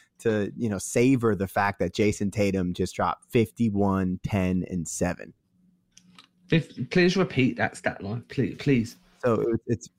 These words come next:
Speaker 1: fifty-one, like, five, like, five digits, and then another one in the single digits, fifty-one, ten rebounds, so that's a double-double, and seven assists, almost a triple-double. And, uh, on the broadcast, they mentioned that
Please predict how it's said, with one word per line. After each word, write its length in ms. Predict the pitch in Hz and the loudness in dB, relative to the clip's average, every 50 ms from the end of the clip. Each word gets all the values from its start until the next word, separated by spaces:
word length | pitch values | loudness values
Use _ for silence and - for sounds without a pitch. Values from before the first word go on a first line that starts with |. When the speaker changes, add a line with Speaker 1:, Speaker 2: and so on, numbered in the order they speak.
| _ _ _ - | _ _ _ 2
Speaker 1:
fifty-one, 720 | 160 170 - - - 165 151 131 104 90 76 76 95 120 - - | 2 2 2 0 -2 0 0 0 -2 -4 -4 -6 -8 -10 -8 -6
like, 260 | 92 87 - - - - | -6 -6 -6 -8 -18 -20
five, 580 | _ - - 107 107 113 113 120 117 110 110 - - | _ -2 2 2 4 4 4 2 2 0 -2 -8 -4
like, 220 | - 104 92 - - | -2 -2 -2 0 0
five 320 | - 107 107 107 101 104 | 0 0 2 2 2 2
digits, 560 | 110 101 85 104 101 - - - - - - - | 0 2 2 0 -2 -2 -4 -12 -14 -14 -10 -6
and 140 | 107 98 | -4 -2
then 240 | 92 92 90 87 90 | 0 0 0 0 -2
another 360 | 82 87 98 92 90 87 92 | 0 0 0 0 2 0 0
one 280 | 90 87 92 90 90 90 | 0 0 0 0 0 0
in 80 | 87 87 | 0 -2
the 80 | 85 | -2
single 260 | - - 95 92 95 | -2 -2 -2 -2 -2
digits, 320 | 85 85 85 - 95 - - | -2 -2 -2 -4 -4 -4 -2
fifty-one, 540 | - - - - 127 104 95 87 82 87 - - - - _ _ _ _ | -2 -2 0 2 0 2 2 0 -2 -4 -6 -10 -18 -20 _ _ _ _
ten 320 | - - 131 156 165 156 135 | -6 -2 2 2 2 4 4
rebounds, 500 | 123 113 95 90 82 82 80 98 113 - | 4 2 2 0 -2 -2 -4 -6 -2 -2
so 60 | 107 | -2
that's 120 | 104 - | 0 0
a 40 | 135 | 0
double-double, 680 | 117 110 107 92 98 87 90 87 85 85 85 95 - - | 2 2 2 2 0 -2 -2 -2 -2 -2 -4 -6 -6 -4
and 120 | - 107 101 | -4 -4 -4
seven 400 | - - 143 131 127 117 117 110 | 0 0 2 2 2 2 0 -2
assists, 560 | 107 - - - 123 76 - - - - - _ | -2 -2 0 -2 -2 -2 -2 -8 -14 -14 -8 _
almost 320 | 143 147 143 139 123 - - | 2 2 4 4 2 0 -2
a 60 | 110 | -4
triple-double. 640 | - - 123 120 117 98 87 78 69 69 - - - - - - _ _ - | -2 -2 -2 0 -2 -4 -4 -6 -6 -6 -8 -10 -12 -14 -20 -20 _ _ -2
And, 180 | 107 113 113 98 | 0 0 2 2
uh, 140 | 98 107 | 2 2
on 120 | 82 107 131 | 4 4 4
the 80 | 120 | 2
broadcast, 540 | 95 120 123 139 160 151 - 117 107 104 - | 2 2 2 2 2 2 0 0 0 0 -2
they 100 | - 101 | -2 -2
mentioned 460 | 104 110 113 120 113 - 110 98 98 | 0 0 0 -2 -2 -2 -2 0 0
that 220 | 98 95 90 - | 0 -2 -2 -4